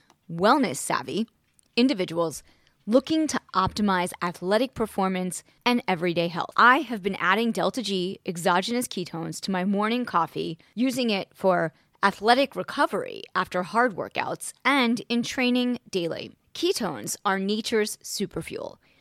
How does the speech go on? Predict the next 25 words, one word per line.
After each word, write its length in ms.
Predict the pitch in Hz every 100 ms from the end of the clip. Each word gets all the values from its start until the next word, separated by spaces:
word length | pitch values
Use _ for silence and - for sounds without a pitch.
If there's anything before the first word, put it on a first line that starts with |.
| _ -
When 140 | 214
the 60 | 220
body 380 | 247 269 330
is 120 | 302 -
pushed 340 | - 196 -
to 100 | 180
its 160 | 175 -
limits, 500 | 175 202 320 - - _ _
we 160 | 190 247
convert 500 | - 269 220 202 - _
stored 520 | - - 240 226 240 226 -
body 240 | 180 175
fat 340 | - 151 95 -
into 180 | 202 196
ketones 600 | - 208 185 - - -
for 160 | - - -
energy 540 | 247 214 - - - _ _ _
that 100 | 170
help 220 | 190 165 -
fuel 360 | - 269 269
the 80 | 233
brain 520 | - 214 220 247 262 - -
and 240 | 233 262
the 40 | 233
body. 460 | 226 214 - -